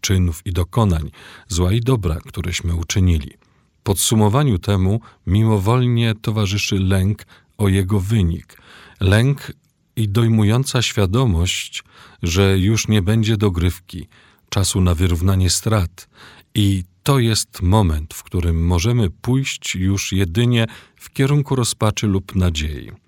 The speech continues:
Jeśli jednak mamy iść w stronę nadziei, to w tym momencie musi ona przyjść spoza nas. Przez całe niemal życie człowiek może próbować i próbuje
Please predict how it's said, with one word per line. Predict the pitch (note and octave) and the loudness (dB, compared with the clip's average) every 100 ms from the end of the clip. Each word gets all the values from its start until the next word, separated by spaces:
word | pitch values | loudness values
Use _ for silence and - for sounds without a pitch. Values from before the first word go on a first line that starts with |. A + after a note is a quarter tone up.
| _ - | _ -4
Jeśli | F#2 - F#2 | -2 0 0
jednak | F#2+ G2+ G2+ G2 | 0 2 0 0
mamy | G#2+ G#2+ A2 | 2 2 2
iść | G2+ A2 A#2 - - | 0 -4 -4 -4 -8
w | - | -12
stronę | - - F#2+ F#2+ G2 | -10 -2 2 2 2
nadziei, | G#2 A#2 B2+ A#2 B2+ D#3 - _ - | 2 2 2 2 0 -2 -8 _ -4
to | G2 | -4
w | - | -2
tym | E3 D3 | 0 2
momencie | B2 F#2 F#2+ F#2+ - B2+ | 4 4 2 0 0 0
musi | G2 G#2+ - | 2 0 0
ona | A2 F#2+ F2+ | 2 2 0
przyjść | - F#2 F#2 - - | -2 -2 -2 -4 -6
spoza | - - A2 A2 | -6 -2 0 2
nas. | G#2+ G2+ D#2 - - - _ | 2 2 0 -4 -12 -20 _
Przez | - E2+ - | -6 -4 -4
całe | - F#2+ G#2 | -2 0 2
niemal | G2 F#2+ F2 | 2 0 0
życie | E2+ B2 - | -2 -4 -4
człowiek | F#2+ - F#2 F#2 G2+ - | -6 -4 -2 -2 -4 0
może | F#2 F#2+ F2+ | 0 0 -4
próbować | - F#2 D#2+ F#2+ G2+ A#2+ - - _ | -2 -4 0 0 0 -2 -6 -18 _
i | E2 | -12
próbuje | - B2+ B2 E2+ D2 G#2+ | -6 -4 -2 -2 -2 -4